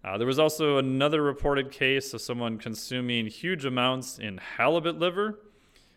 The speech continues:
Turns out halibut liver can contain a hundred thousand I U's per gram of vitamin A.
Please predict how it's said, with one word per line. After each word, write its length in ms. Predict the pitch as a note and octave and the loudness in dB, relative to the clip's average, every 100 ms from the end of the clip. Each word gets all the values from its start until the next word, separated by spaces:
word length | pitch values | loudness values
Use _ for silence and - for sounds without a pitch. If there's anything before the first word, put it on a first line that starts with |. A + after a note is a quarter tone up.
| _ | _
Turns 220 | - A2+ | -6 0
out 160 | A2+ G#2+ | 2 0
halibut 460 | - B2+ C#3+ C#3 C3+ | 2 6 6 6 2
liver 320 | C#3 C#3+ C#3+ | 2 2 0
can 200 | C#3+ A#2 | -2 -6
contain 460 | A#2+ A2 B2 A#2+ | -6 -6 -2 0
a 40 | G#2+ | -2
hundred 320 | - C#3+ A#2 | -2 -2 -4
thousand 540 | - A#2 C3 A#2+ G#2+ | -2 2 4 2 -4
I 200 | G2+ A2+ | -2 -2
U's 480 | A#2 A2 B2 B2+ A#2+ | 0 -2 -4 -2 -4
per 380 | - - B2 A#2 | -8 -4 0 0
gram 960 | G2 - F#2+ G2 G2 G#2+ A#2+ F#3+ A3 F#3+ | -2 -10 -10 -6 -2 2 4 2 0 -4
of 140 | C#3 | -6
vitamin 420 | C3+ C3+ D#3 D#3 D3 | 0 2 2 -2 -2
A. 280 | D3 A3 | -2 -4